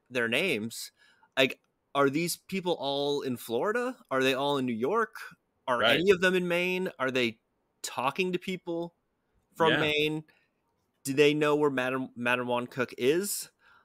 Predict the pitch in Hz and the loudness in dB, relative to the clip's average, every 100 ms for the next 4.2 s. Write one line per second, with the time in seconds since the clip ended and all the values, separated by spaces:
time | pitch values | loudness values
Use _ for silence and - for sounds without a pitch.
0 | _ 131 127 123 127 107 - - 104 113 | _ 2 4 6 4 2 -2 -4 -2 -2
1 | - 82 90 110 117 117 110 113 107 101 | -6 -10 0 2 4 2 2 0 0 0
2 | 107 101 87 71 _ _ - 104 160 151 | 0 -4 -8 -10 _ _ -2 2 4 4
3 | 165 170 139 - 175 269 262 110 - 95 | 4 2 0 -2 2 4 4 0 -2 -8
4 | - - | -10 -14